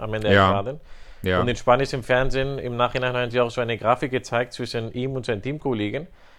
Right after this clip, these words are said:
Speaker 1: Und man hat gesehen, wie am Ende der, der Geraden er wirklich sofort eingesunken ist mit der P S und mit der, mit der Geschwindigkeit im Vergleich mit seinem Team. Also das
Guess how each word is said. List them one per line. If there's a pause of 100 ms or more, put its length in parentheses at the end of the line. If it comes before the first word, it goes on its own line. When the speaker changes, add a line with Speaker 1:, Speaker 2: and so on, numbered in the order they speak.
(140)
Speaker 1:
Und
man
hat
gesehen,
wie
am
Ende
der, (100)
der
Geraden
er
wirklich (540)
sofort
eingesunken
ist
mit
der
P
S
und
mit
der,
mit
der
Geschwindigkeit
im
Vergleich
mit
seinem
Team. (280)
Also
das